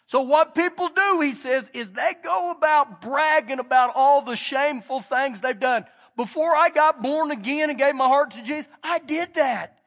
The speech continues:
We would boast about how much sin we did, but back then we didn't call it sin.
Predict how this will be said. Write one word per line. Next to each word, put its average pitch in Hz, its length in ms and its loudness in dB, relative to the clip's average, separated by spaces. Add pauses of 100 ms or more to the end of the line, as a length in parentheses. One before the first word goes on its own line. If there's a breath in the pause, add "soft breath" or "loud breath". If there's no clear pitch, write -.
(500)
We 359 280 2
would 349 340 -4
boast 339 520 4
about 254 340 2
how 294 180 4
much 302 300 2
sin 349 420 -2
we 262 120 -4
did, 240 220 -6
but 277 160 -4
back 294 280 2
then 359 240 -4
we 311 120 -6
didn't 269 220 -8
call 247 280 2
it 277 100 -18
sin. 320 500 -4